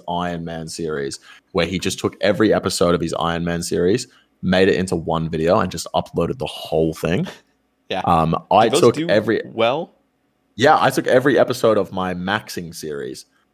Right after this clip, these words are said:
Speaker 1: and I put it into one twelve-hour, fifteen-minute video, and I uploaded it. So every single thing in that video was already on YouTube. I had uploaded every single one of those videos individually. All I did was put them together, render it out, upload it on YouTube.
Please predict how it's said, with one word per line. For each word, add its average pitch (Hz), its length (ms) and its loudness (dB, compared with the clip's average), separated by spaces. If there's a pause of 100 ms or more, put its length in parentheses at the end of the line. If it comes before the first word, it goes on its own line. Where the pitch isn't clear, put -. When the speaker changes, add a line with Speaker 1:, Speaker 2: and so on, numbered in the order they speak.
(220)
Speaker 1:
and 87 360 -2
I 85 140 -2
put 98 160 -2
it 80 80 0
into 92 180 -4
one 90 280 -2
twelve-hour, 90 920 2
fifteen-minute 82 800 -8
video, 76 440 -6
and 69 100 -6
I 78 100 -6
uploaded 69 500 -2
it. - 80 -6
So 78 240 2 (340)
every 214 280 6
single 175 420 4
thing 139 440 2
in 123 180 0
that 117 240 4
video 120 260 6
was 95 160 -2 (120)
already 113 340 4
on 95 140 2
YouTube. 82 380 -6 (100)
I 101 120 4
had 101 160 2
uploaded 113 460 4
every 135 240 2
single 131 240 -4
one 120 100 2
of 113 80 2
those 98 200 2
videos 92 360 -2
individually. 95 640 -6
All 127 240 -2
I 123 80 6
did 107 200 -2
was 87 120 -8
put - 180 -8
them 123 140 -6
together, 92 380 -2
render 101 340 0
it 90 60 0
out, 87 220 0
upload 92 360 -2
it 85 60 -8
on 87 120 -6
YouTube. 98 380 -2